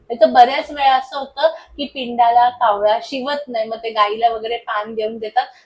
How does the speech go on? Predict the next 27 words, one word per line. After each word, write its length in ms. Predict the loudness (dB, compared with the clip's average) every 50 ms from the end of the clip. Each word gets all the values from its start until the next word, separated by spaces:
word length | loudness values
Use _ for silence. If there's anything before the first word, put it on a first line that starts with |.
| _ -6
पण 140 | -6 -4 -2
तो 140 | 0 0 0
आत्मा 440 | 0 -2 -6 -10 -10 -4 0 0
तिथे 380 | 0 0 -2 -16 -14 _ -6 -6
अतृप्त 720 | -4 -4 -6 -10 -10 _ -12 -10 -10 -10 -10 _ _ -4
राहतो. 500 | -2 -2 -2 -2 -2 -6 -8 -8 -10 -14 _ -6
माणसाची 440 | -2 0 0 0 0 0 0 0 0
प्रवृत्तीच 720 | -2 -2 -2 -2 -2 -2 0 -2 -4 -2 2 2 2 2 2
आहे. 120 | -2 -6 -6 -6 _ _ _ _ 2
कधी 200 | 2 4 6 8
असं 260 | 8 8 8 8 4
होतं 360 | 6 6 6 4 2 0 -2 -2
की 380 | -2 -2 -8 -10 -10 -10 -8
आपलं 300 | -4 -4 -4 -4 -4 -6
मन 360 | -4 -2 -2 -2 -2 -4 -4
भरलेलं 440 | -6 -6 -6 -6 -6 -6 -6 -2 -4
आहे, 240 | -4 -4 -6 _ _ _ _ _ _ _ _
आज 180 | 2 2 2 4
भेंडीची 360 | 2 0 0 -2 -4 -6 -6
भाजी 260 | -6 -6 -6 -8 -8
केली 120 | -10 -8 -6
नाही, 160 | -4 -2 -2
आज 100 | -2 0
गवारच 400 | 2 2 4 6 6 4 4 2
खाऊ 280 | -4 _ -2 0 0 2
वाटते, 560 | 0 0 0 0 0 -2 -2 -2 -6 -12 -6 -4
आज 100 | -4